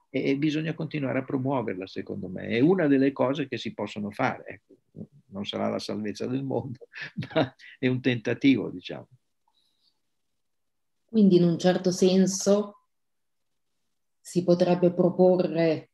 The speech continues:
Speaker 2: alla scienza, che poi è frutto appunto della pre-, della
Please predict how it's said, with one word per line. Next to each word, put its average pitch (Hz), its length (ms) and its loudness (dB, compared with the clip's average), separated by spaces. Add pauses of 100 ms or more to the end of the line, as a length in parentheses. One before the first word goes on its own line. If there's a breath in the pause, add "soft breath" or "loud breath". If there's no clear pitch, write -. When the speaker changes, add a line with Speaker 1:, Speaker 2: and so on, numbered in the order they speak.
(600)
Speaker 2:
alla 156 240 0
scienza, 170 960 -2 (140)
che 156 160 -2
poi 139 800 4 (1300)
è - 180 -2
frutto 170 440 2
appunto 156 540 0
della 127 720 0
pre-, 147 300 0
della 143 420 2